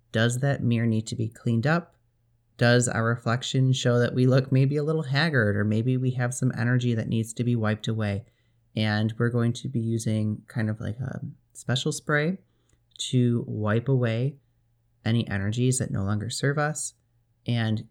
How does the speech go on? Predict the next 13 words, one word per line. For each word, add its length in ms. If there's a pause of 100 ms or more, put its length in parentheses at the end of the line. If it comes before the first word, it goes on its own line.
cleaning 340
up 140
that 180
mirror 480 (720)
and 240
really 260
getting 380
ourselves 680
ready 640
for 420
this 400
new 240
season, 680